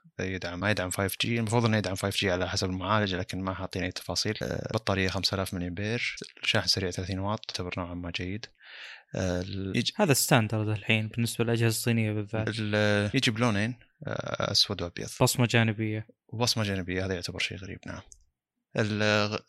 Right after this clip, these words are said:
Speaker 2: مهم.
Speaker 1: الغريب إنهم كاتبين إنه يجي أسود، بس إنه أسود على أزرق،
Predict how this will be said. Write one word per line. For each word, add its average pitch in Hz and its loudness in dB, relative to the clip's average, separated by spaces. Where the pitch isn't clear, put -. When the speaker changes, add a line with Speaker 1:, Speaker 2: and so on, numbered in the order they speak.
Speaker 2:
مهم. 117 0
Speaker 1:
الغريب 117 2
إنهم 123 2
كاتبين 123 2
إنه 104 2
يجي 101 2
أسود، 107 0
بس 113 0
إنه 98 0
أسود 101 2
على 98 0
أزرق، 95 -2